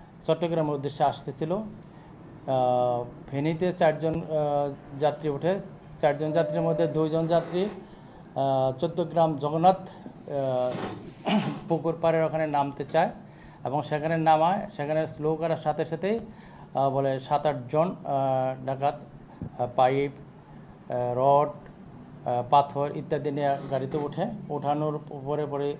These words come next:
ড্রাইভারকে আক্রমণ করে গাড়ির নিয়ন্ত্রণের জন্য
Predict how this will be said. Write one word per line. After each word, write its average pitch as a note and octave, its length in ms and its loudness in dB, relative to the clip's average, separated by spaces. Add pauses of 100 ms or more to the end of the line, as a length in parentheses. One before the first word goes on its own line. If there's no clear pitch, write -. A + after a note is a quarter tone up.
ড্রাইভারকে C3 460 -2
আক্রমণ C#3+ 400 -4
করে B2+ 280 -4 (100)
গাড়ির B2+ 240 -4
নিয়ন্ত্রণের C3+ 540 -4 (640)
জন্য C#3+ 340 0